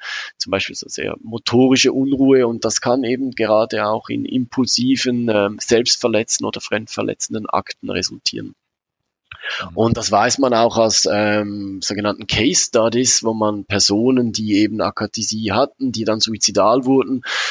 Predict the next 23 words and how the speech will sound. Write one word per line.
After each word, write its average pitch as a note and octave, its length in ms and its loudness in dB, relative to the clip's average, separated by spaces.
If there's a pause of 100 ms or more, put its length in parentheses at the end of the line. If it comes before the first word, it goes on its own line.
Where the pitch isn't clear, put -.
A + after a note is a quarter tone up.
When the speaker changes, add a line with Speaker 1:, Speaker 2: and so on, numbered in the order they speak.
(140)
Speaker 1:
wenn G#2+ 160 0
man, A2 300 2
äh, G#2 340 2
das G2+ 220 -4
Medikament A2 500 0
abgesetzt B2+ 640 0
hat, A#2 220 0
dann A2+ 280 -2
verschwand G#2 500 0
die - 40 -2
Suizidalität A#2+ 960 2
und A2 100 -2
wenn A2 140 4
man A2 140 0
es G#2 160 -2
dann, G#2 280 -2
ähm, G2+ 340 -2 (120)
diese G2+ 160 -4
genannten G2+ 680 -4
Challenge, A2+ 400 2 (100)
De-Challenge, G#2+ 560 0
Re-Challenge A#2 520 0
Studien A#2 520 0